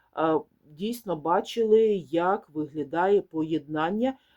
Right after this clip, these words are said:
е, класичного бісера номер дев'ять, е, десять, вибачаюсь, і рубки номер одинадцять.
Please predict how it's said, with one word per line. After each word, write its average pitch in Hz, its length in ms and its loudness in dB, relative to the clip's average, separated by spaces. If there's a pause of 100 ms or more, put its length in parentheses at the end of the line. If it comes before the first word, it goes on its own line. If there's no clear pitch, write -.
(120)
е, 156 200 2
класичного 160 680 -4
бісера 160 400 -4
номер 180 300 -2
дев'ять, 339 500 2
е, 160 200 4
десять, 170 340 0
вибачаюсь, 311 600 0
і 294 160 -2
рубки 220 360 0
номер 185 360 0
одинадцять. 156 600 -2